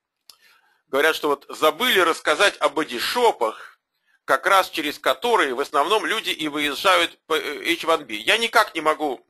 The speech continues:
э, согласиться, э, с утверждением, что как раз через них люди выезжают по H one B.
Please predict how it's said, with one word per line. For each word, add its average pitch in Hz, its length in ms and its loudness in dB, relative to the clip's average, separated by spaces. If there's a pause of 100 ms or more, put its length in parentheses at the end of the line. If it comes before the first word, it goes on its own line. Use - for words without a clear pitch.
э, 120 280 0
согласиться, 139 840 -2 (480)
э, 107 100 -6
с - 80 -14
утверждением, 147 760 0
что - 200 -6
как - 260 2
раз 175 240 4
через 143 380 -6
них 190 240 -8
люди 160 240 -10
выезжают 139 600 0
по 143 80 -4
H 139 220 -4
one 139 180 -2
B. 98 160 -14